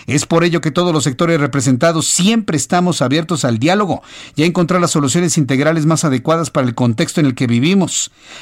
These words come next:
Lamentamos que no hubo una apertura ni disposición de establecer mesas de trabajo en el Congreso del Estado a efecto de trabajar conjuntamente, por lo que rechazamos la prohibición votada el día de hoy sin tomar en cuenta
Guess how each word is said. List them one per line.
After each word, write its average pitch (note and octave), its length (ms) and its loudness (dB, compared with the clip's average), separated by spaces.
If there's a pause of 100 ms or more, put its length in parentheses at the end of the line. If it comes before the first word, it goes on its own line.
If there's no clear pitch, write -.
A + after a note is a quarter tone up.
(120)
Lamentamos E3 680 2
que E3+ 100 0
no F3 100 2
hubo F3 100 -2
una F3+ 140 2
apertura F3+ 520 0
ni F3 100 4
disposición D3 640 0
de E3+ 60 0
establecer D3 500 0
mesas E3+ 300 0
de D3 80 0
trabajo D3 420 0
en D3 80 2
el C3 80 0
Congreso C#3 440 0
del B2 100 0
Estado D3 500 0 (400)
a C#3 160 2
efecto F3 380 0
de D#3+ 80 2
trabajar C3+ 480 0
conjuntamente, C#3+ 800 2
por D#3+ 180 0
lo D3 120 2
que D#3+ 120 2
rechazamos F3+ 800 0 (320)
la C#3 220 2
prohibición E3 640 2
votada F#3+ 380 0
el D#3+ 100 0
día F3+ 200 2
de D#3+ 100 2
hoy G3 120 2
sin E3+ 200 2
tomar E3+ 320 2
en D#3 100 2
cuenta D#3 480 2